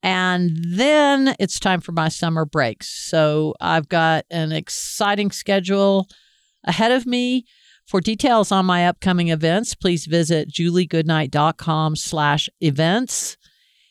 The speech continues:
And to get the latest training advice and updates from me, sign up for my weekly newsletter at julie goodnight dot com slash news.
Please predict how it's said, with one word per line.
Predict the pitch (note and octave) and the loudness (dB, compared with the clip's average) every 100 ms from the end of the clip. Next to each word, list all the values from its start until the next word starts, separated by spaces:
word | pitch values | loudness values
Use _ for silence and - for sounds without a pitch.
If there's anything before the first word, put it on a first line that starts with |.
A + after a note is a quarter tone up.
| _ - | _ -6
And | G#3+ A3 A3+ A3+ G#3+ | -2 0 0 -2 -2
to | A3+ | -2
get | C4 | 0
the | A#3+ | 2
latest | B3 C4+ - | 2 2 -2
training | - A3 G#3 G3+ | 0 2 2 2
advice | F#3 G3 G3 A3+ - | 2 2 2 2 0
and | F#3 | 0
updates | F#3 - F#3 F3+ - | 0 0 0 0 -2
from | F#3 F3 | 0 2
me, | F3+ F#3+ | 2 0
sign | A#3+ G3+ F#3+ F#3+ | -2 -2 0 0
up | F3+ | 0
for | - F3 | -2 0
my | E3+ D#3+ D#3+ | 2 2 0
weekly | D#3+ B3 - F#3 E3 | 0 -2 0 0 2
newsletter | D#3+ D#3+ D3+ E3 D#3 D#3+ G3 | 2 0 0 2 2 2 0
at | - D#3 | 0 -2
julie | - F3 F3 F3 | -2 0 0 0
goodnight | E3+ E3 E3 D#3+ - | 0 2 2 0 0
dot | D3+ - | 0 -2
com | - E3 D#3 E3 D3+ _ _ - | -2 0 2 2 0 _ _ -12
slash | - - D#3+ D#3 D3+ - - | -6 -2 0 0 -2 -6 -2
news. | D#3 D#3 D3+ D3+ F3+ A3 - | 2 2 2 0 -4 -8 -14